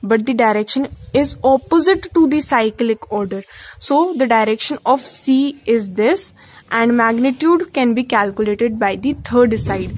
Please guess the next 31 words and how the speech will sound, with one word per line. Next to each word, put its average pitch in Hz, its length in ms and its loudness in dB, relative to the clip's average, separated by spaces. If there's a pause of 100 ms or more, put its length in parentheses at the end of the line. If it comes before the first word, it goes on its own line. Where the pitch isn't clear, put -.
(240)
The 220 80 0
vector 220 360 -2
C 311 440 -2
is 247 220 -4
equal 240 420 0
to 240 160 -4
vector 202 360 -4 (100)
A 226 200 -2 (220)
plus 320 300 0
vector 208 340 -4
B. 202 260 -12
This 277 300 -2
is 247 280 2
the 247 160 0
resultant 226 680 0
of 247 260 -6 (300)
these 277 380 2 (280)
two 269 300 -2
vectors. - 720 -6 (2250)
One 311 320 4
more 381 160 6
thing 349 300 2
to 359 60 2
remember, 285 680 2
if 269 140 -2
vector 285 540 2
B 277 460 0
is 277 220 0
shown 285 460 0
by 247 220 4
this, 269 540 0